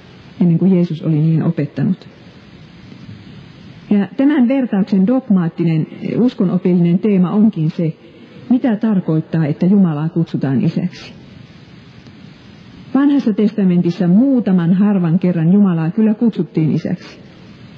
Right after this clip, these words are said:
mutta ei koskaan kutsuttu isäksi,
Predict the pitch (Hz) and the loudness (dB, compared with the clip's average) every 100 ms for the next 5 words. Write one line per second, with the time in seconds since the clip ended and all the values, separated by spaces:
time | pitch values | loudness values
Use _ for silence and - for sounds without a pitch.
0 | - 220 202 196 208 202 269 269 - 185 | -4 -2 -2 -2 -2 0 -2 -4 -4 -2
1 | 151 156 - - - - - - 269 - | 0 -2 -4 -16 -20 -20 -6 0 0 -2
2 | 175 - 143 156 170 - - | -6 -4 -2 -2 -4 -6 -12